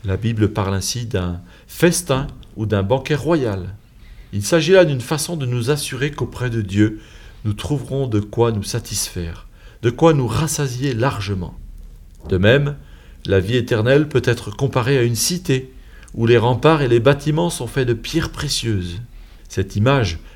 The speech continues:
luxuriante nous prouve l'abondance que connaîtront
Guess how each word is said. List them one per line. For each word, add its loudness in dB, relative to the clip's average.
luxuriante -2
nous 0
prouve -4
l'abondance 0
que -6
connaîtront -4